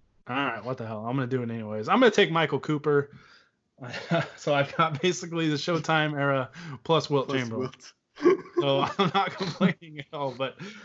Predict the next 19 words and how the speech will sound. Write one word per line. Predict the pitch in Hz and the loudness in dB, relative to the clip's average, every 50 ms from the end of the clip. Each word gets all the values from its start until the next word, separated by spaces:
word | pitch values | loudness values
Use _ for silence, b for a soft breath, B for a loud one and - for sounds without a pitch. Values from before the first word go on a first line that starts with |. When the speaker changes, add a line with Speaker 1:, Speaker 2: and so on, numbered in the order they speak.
| B B 139 B _ | B B -20 B _
Speaker 1:
uh, | 135 135 135 131 127 127 123 120 - - _ _ - 165 | -4 -2 -2 0 -2 -2 -4 -6 -8 -14 _ _ -14 -8
just | 143 165 175 143 | -4 -4 0 2
how | 180 175 160 151 | 2 2 2 2
it's, | 151 147 - - - 151 | 0 -2 -6 -12 -8 -6
how | 135 147 143 | -4 -2 -2
it's | 135 135 - | -4 -6 -6
kinda | - 151 143 135 123 117 131 - _ | -8 -6 -6 -6 -6 -8 -12 -16 _
shaken | - - - 156 139 139 131 | -12 -8 -6 -6 -4 -4 -4
out | 131 123 113 | -4 -4 -4
a | 110 | -6
little | 110 110 107 | -6 -8 -8
bit. | 107 104 110 113 110 - | -8 -8 -10 -10 -12 -10
So, | - - 127 120 120 120 B B B B B B B B B B B B B B B B _ _ _ _ _ | -6 -4 -4 -4 -4 -6 B B B B B B B B B B B B B B B B _ _ _ _ _
so | - 180 220 | -6 -2 0
yeah, | 254 226 143 110 113 | 2 2 2 0 -2
I'll | 123 143 | -4 -2
take | 143 180 165 175 | -2 -2 -2 0
Michael | 180 170 165 165 151 | -2 -2 -2 -4 -4
Cooper. | - 165 - - 104 | -4 -4 -4 -6 -10